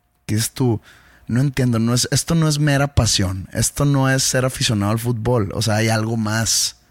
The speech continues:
debe haber un interés ahí económico, creo yo, para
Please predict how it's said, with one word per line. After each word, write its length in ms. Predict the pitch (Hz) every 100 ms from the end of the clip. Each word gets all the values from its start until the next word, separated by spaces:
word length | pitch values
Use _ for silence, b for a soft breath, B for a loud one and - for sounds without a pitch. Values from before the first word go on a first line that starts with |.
| b b -
debe 200 | 110 110
haber 180 | 117 123
un 100 | 135
interés 600 | 131 - 113 113 110 117
ahí 340 | 110 117 117 B B B B B B _ -
económico, 760 | 123 - 101 95 110 107 87 -
creo 240 | 98 101
yo, 180 | 101 101
para 460 | - 107 101 95